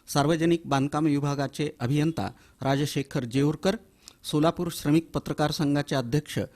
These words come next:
विक्रम खेलबुडे, व्यंकटेश पटवारी, ज्येष्ठ पत्रकार प्रशांत माने, ज्येष्ठ पत्रकार विजय देशपांडे, महाराष्ट्र राज्य मराठी पत्रकार संघाचे सोलापूर जिल्हाध्यक्ष मनीष केत, गृहनिर्माण मंत्री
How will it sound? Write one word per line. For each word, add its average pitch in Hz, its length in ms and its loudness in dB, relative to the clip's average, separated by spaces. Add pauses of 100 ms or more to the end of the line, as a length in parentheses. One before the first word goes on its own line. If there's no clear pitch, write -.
(200)
विक्रम 139 380 2
खेलबुडे, 151 400 2 (240)
व्यंकटेश 135 520 0
पटवारी, 151 460 -2 (380)
ज्येष्ठ 147 280 0
पत्रकार 143 500 -4
प्रशांत 135 460 -2
माने, 135 300 2 (340)
ज्येष्ठ 147 280 0
पत्रकार 139 460 -4
विजय 131 280 -2
देशपांडे, 143 540 0 (260)
महाराष्ट्र 147 480 0
राज्य 147 360 2
मराठी 139 420 0
पत्रकार 143 460 -4
संघाचे 135 520 -2
सोलापूर 135 420 -2
जिल्हाध्यक्ष 131 680 -2 (420)
मनीष 135 280 4
केत, 190 180 -2 (300)
गृहनिर्माण 156 600 2
मंत्री 156 380 0